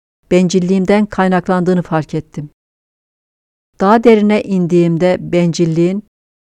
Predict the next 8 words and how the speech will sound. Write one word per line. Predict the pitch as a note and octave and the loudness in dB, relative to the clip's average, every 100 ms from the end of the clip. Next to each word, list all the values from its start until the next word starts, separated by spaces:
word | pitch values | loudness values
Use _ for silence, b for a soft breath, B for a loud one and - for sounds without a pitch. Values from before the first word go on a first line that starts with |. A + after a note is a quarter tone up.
| - | -8
yaşamlarımızı | F3 - F3+ F3+ F3 F#3+ F#3 A3 | -4 0 0 0 0 0 0 0
iyileştirmeyi | G3+ F#3 F#3 - F3 F3+ F#3 F#3+ - _ _ | 2 2 0 -2 -6 -2 2 0 -2 _ _
amaçlayan | E3+ F3 E3+ - F3+ F#3 F#3 - | -2 -2 -2 -2 -2 -2 -4 -10
tüm | - C4 A#3 | -4 -4 -2
insan | F#3+ - F#3+ F#3+ E3+ | -4 -4 -4 -4 -4
görüşlerinin | E3 D#3+ - E3+ D#3+ D#3 E3 F3+ G3 E3 | -2 -2 -4 -4 -2 -2 -4 -6 -10 -4
ve | F3 F#3 F#3 _ _ _ | -2 -2 -4 _ _ _
düşüncelerinin | E3+ - F3+ F3 E3 E3 D#3+ E3+ F#3 | -10 -4 -2 0 0 0 -2 -4 -6